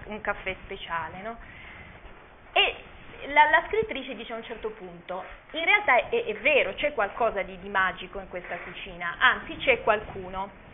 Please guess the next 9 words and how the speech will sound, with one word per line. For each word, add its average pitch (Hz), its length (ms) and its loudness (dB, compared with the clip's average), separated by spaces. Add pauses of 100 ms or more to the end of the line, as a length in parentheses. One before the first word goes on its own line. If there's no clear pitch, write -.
E 427 160 6
qui, 330 320 2
eh, 220 320 2
arriva 240 480 6
l-, 208 340 -2
la 214 120 6
parte 208 380 6 (220)
appunto - 380 -4
fiabesca 202 1120 2